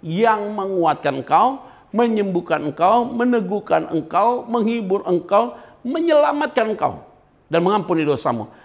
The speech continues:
Hanya firman Tuhanlah yang akan melakukan semuanya itu. Saudara-saudara yang saya kasih di dalam nama Tuhan Yesus Kristus, maka tidak ada lagi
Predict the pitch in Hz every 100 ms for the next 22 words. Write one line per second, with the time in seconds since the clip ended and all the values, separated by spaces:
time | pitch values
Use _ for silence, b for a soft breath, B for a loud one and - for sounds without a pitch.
0 | b b 143 190 202 190 196 208 208 185
1 | 180 175 151 139 139 131 139 135 135 131
2 | 127 113 135 - 110 - 135 117 110 110
3 | 110 - _ - 160 202 202 202 170 160
4 | 160 147 135 - 143 143 143 139 139 139
5 | 135 135 131 - 170 165 165 165 - b
6 | b b b b - 139 147 143 - 233
7 | 170 175 208 175 175 175 165 160 143 139